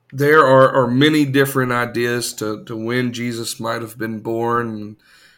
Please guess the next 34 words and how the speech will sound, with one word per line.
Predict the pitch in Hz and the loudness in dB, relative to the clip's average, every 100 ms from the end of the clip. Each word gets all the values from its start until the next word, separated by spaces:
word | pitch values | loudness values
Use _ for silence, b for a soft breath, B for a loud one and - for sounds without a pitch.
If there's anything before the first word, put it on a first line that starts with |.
| b - | b -10
many | 113 131 143 135 | 0 2 4 2
different | 131 127 113 - | 0 -2 -8 -6
things | 123 123 117 | -4 -2 -2
like | 117 117 - | -4 -4 -4
that. | 113 113 113 - b b b b | -2 0 -2 -10 b b b b
Um, | 117 113 101 98 98 _ _ _ 135 | -2 -2 -2 -6 -12 _ _ _ -6
the, | 127 123 113 | 0 0 0
the, | 123 117 - - | -2 -4 -6 -4
there | 139 156 | 2 4
is | 147 127 - 127 | 4 2 -4 -4
a, | 120 107 - 120 | -4 -4 -8 -8
a | 113 104 98 | -8 -8 -6
logical | 117 147 139 139 135 131 | 2 2 2 -2 2 2
explanation | 135 - 113 123 131 147 | 0 -4 -4 -4 -4 -6
for | 135 110 | -6 -6
why | 104 120 | -2 0
we | 120 123 | 0 -2
celebrate | 117 113 120 120 123 123 | -4 -4 -2 -2 -4 -4
the | 110 | -14
twenty-fifth. | - 117 107 - 120 131 135 - | -10 -10 -10 -4 -2 -2 -6 -16
It | - 110 | -14 -10
was | 107 - b b b b - | -8 -10 b b b b -6
nine | 113 127 131 123 | 2 4 4 4
months | 123 123 - | 0 -2 -4
after | 95 113 - 110 | -4 -4 -4 -6
one | 107 123 | -4 -4
of | 113 | -4
the | 104 | -6
Jewish | 104 123 113 - | -4 -4 -4 -2
holidays | - 135 131 120 123 123 117 | 2 2 2 0 -2 -4 -6
in, | 107 101 - | -8 -12 -14
in | 104 104 | -14 -6
which, | 123 131 - - b b b b | -2 -2 -2 -10 b b b b
um, | 110 107 104 101 | -2 -2 -4 -8